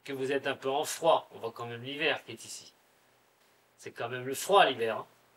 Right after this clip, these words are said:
C'est des choses qui sont un peu, euh, il faut regarder un petit peu ce karma. Espérez aussi qu'une personne revienne,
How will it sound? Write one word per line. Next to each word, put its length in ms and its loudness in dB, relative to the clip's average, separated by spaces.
C'est 220 -12
des 100 -12
choses 260 -6
qui 120 -12
sont 180 -6
un 60 -4
peu, 340 -2
euh, 180 0
il 580 -20
faut 80 -10
regarder 280 0
un 100 0
petit 140 -14
peu 140 -12
ce 100 -12
karma. 440 2
Espérez 500 0
aussi 280 -4
qu'une 180 -10
personne 540 2
revienne, 640 4